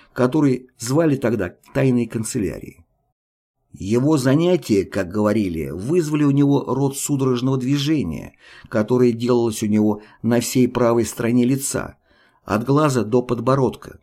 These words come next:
каждый раз, как он был взволнован радостью, гневом, страхом или боязнью. Удивительно, как выбрали этого человека со столь отвратительной гримасой,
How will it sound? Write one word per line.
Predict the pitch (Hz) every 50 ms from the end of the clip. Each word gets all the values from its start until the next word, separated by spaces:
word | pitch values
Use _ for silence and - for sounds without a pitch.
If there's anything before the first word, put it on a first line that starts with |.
| _
каждый | - - 110 117 113 110 123 135
раз, | 143 170 165 135 -
как | - 107 107 -
он | 120 117 110
был | 107 117 107
взволнован | 92 87 104 107 110 120 127 127 131 123 117 120 117 113
радостью, | 120 143 160 147 127 98 - - - - - 73 - - -
гневом, | - 85 101 113 127 143 147 135 110 85 76 - - - - _
страхом | - - - 127 131 139 143 - - 104 85
или | - 101 110 107 110
боязнью. | 113 117 110 120 123 117 107 104 95 80 78 76 71 64 55 - - _ _ _ _ _ _ _ _ _ - - - - _
Удивительно, | 95 107 123 131 139 151 180 185 - - 120 95 82 80
как | - - 113 120 - 151
выбрали | 156 147 135 120 117 113 113
этого | 113 110 113 113 110
человека | 110 - - 117 123 135 139 139 135 104
со | - - 107
столь | 107 - - 120 113 110
отвратительной | - - 107 110 117 120 117 - - 131 123 - 120 113 110 110
гримасой, | 110 117 127 127 135 135 123 113 - - - - 117 -